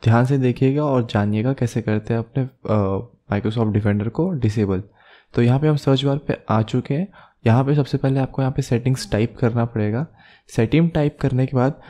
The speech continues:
आप यहाँ पे जैसे कि देख पा रहे हैं, यहाँ पे हमारा सेटिंग आ चुका है।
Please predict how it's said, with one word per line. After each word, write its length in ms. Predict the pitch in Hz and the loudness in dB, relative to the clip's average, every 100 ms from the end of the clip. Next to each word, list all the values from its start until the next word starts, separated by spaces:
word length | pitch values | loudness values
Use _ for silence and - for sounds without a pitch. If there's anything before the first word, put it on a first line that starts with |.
| - - | -16 -4
आप 180 | 123 - | -2 2
यहाँ 120 | 127 | 0
पे 120 | 131 | 2
जैसे 220 | 117 110 127 | -2 -2 -2
कि 100 | 123 | 0
देख 360 | 110 117 - | 0 0 -2
पा 100 | 123 | -6
रहे 160 | 113 123 | -4 -4
हैं, 60 | 120 | -2
यहाँ 180 | 110 | -2
पे 120 | 110 135 | 0 -2
हमारा 220 | 135 143 | 0 -2
सेटिंग 380 | - 113 131 - | -2 -2 -2 -2
आ 160 | 107 | -6
चुका 300 | 120 120 117 | -6 -6 -4
है। 260 | 123 180 | -4 -6